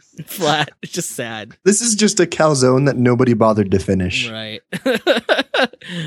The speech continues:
Speaker 1: Um, so yeah, I, I think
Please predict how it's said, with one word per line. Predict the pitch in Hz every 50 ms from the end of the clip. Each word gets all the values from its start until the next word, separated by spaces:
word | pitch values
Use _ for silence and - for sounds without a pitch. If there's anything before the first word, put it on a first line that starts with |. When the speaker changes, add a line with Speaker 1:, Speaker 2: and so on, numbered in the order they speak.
| - _ -
Speaker 1:
Um, | 185 208 214 214 208 202 190 180 165 147 135 120 127 _ _ _ _ _ _ _ _ _ _ _ _ _ -
so | - - - - 175 165 160 156 151
yeah, | 147 151 190 226 226 165 135 120 - _ _
I, | - 151 160 175 170 160 - _ 160 151 135 - _ -
I | 131 135 147
think | 139 - - 170 196 190